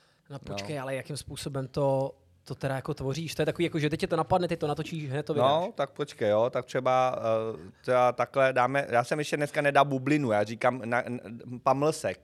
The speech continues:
Speaker 2: Já říkám, víš, jak ráno vstaneš a na Instagramu nahoře tady máš, eh, bublinu,
Speaker 1: No, no,
Speaker 2: tak
Speaker 1: no,
Speaker 2: říkám
Speaker 1: no.
Speaker 2: paml-, pamlsek a
Speaker 1: No.
Speaker 2: lidi prostě čekají, jo,
Speaker 1: Pojďme
Speaker 2: pejsci
Speaker 1: dát ten
Speaker 2: prostě
Speaker 1: pamlsek.
Speaker 2: čekají.
Speaker 1: Jo.
Speaker 2: Tak š-, ty, podívejte se, kde jsem, jo.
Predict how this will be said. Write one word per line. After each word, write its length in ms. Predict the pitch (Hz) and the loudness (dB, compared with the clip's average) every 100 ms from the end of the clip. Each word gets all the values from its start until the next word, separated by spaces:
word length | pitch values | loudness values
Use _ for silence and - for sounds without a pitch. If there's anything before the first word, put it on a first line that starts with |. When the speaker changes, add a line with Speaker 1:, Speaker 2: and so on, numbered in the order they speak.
| _ _ - - | _ _ -20 -4
Speaker 2:
Já 80 | 107 | -4
říkám, 260 | 117 131 | 0 0
víš, 180 | 127 175 | 0 -4
jak 140 | 208 139 | -4 0
ráno 280 | 135 143 | 2 2
vstaneš 480 | 156 - 123 143 175 | 0 0 2 2 2
a 80 | 127 | 0
na 100 | 131 | 0
Instagramu 580 | 135 - 123 127 127 131 | 0 0 2 2 2 0
nahoře 440 | 123 127 131 131 | 0 0 0 0
tady 180 | 127 127 | 2 0
máš, 300 | 127 127 - _ _ _ - | 0 -2 -6 _ _ _ -2
eh, 40 | |
bublinu, 520 | 120 127 131 131 160 - | 0 2 2 0 -2 -4
Speaker 1:
No, 120 | 156 | 0
no, 60 | 190 | 2
Speaker 2:
tak 100 | 185 | 2
Speaker 1:
no, 100 | 170 | 2
Speaker 2:
říkám 140 | 151 139 | 2 2
Speaker 1:
no. 40 | 139 | 2
Speaker 2:
paml-, 320 | 127 131 131 120 | 4 2 0 2
pamlsek 540 | 127 127 139 147 143 | 2 2 0 -2 0
a 40 | |
Speaker 1:
No. 60 | 127 | -2
Speaker 2:
lidi 240 | 143 143 | 0 -2
prostě 280 | 139 139 - | -2 -2 -4
čekají, 420 | 139 151 - 98 95 - - - | -4 -4 -2 -6 -6 -16 -20 -8
jo, 240 | - 117 131 | 2 4 4
Speaker 1:
Pojďme 240 | 143 175 | 4 4
Speaker 2:
pejsci 20 | |
Speaker 1:
dát 160 | 220 202 | 6 4
ten 80 | 143 | 2
Speaker 2:
prostě 180 | 143 165 | 2 2
Speaker 1:
pamlsek. 200 | 160 139 | 2 2
Speaker 2:
čekají. 200 | 131 113 - _ _ _ _ _ _ _ | 0 0 -6 _ _ _ _ _ _ _
Speaker 1:
Jo. 80 | 131 - _ _ - | -18 -18 _ _ -2
Speaker 2:
Tak 140 | 143 | -2
š-, 80 | - _ _ _ _ | -2 _ _ _ _
ty, 260 | 196 165 135 | 2 2 2
podívejte 480 | 156 170 190 196 196 | 0 2 2 2 0
se, 160 | 214 | 0
kde 180 | 190 196 | 0 0
jsem, 340 | 196 190 190 196 | 2 4 4 4
jo. 280 | 113 113 | 4 4